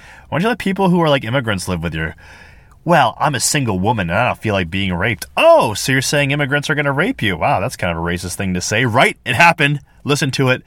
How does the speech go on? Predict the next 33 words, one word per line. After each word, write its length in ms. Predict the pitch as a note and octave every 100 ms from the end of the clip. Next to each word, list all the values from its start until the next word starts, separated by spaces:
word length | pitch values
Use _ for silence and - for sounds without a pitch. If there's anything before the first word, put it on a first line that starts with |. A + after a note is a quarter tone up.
| - - - - _ _ _
There's 140 | B2
this 160 | A2+ G#2+
one 220 | A#2 C#3
comedian, 400 | D3 C3+ B2+ B2+
not 140 | C3 B2
a 20 |
comedian, 340 | B2+ B2 B2
but 60 | A2+
this 160 | A#2
guy 240 | G#2 A2+ A2
who'd 120 | G#2+
go 140 | G#2
over 220 | G#2 G#2+ A2
and 80 |
be 100 | G2+
like, 240 | F#2+ F#2 F#2
"Okay, 240 | C3 D#3
we're 80 | B2
signing 340 | - A#2+ A#2
people 280 | A2+ A#2+ A2+
up 120 | A2 -
to 60 |
have 240 | A2 G#2+ A2
immigrants 460 | A2+ G#2+ G#2+ -
come 260 | - A2 A2
to 60 |
this 100 | G#2+
country 360 | - A#2 A2+ G#2+
and 100 | G2+
stay 160 | - G#2+
in 60 |
people's 180 | A2 G#2+
houses." 300 | A2 B2 A2